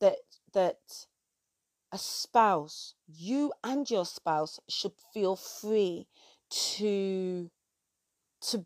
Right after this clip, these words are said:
be weak, to expose vulnerability,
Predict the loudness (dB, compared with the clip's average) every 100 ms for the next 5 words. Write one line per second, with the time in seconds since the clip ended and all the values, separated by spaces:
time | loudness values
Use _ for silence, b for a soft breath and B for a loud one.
0 | 0 2 2 2 0 -2 -2 _ -20 -20
1 | _ _ _ _ _ _ _ _ _ _
2 | _ -8 -2 0 0 2 0 -2 -8 -6
3 | 0 6 8 6 4 -2 -4 -4 -4 -4
4 | -6 -8 -12 -12 -12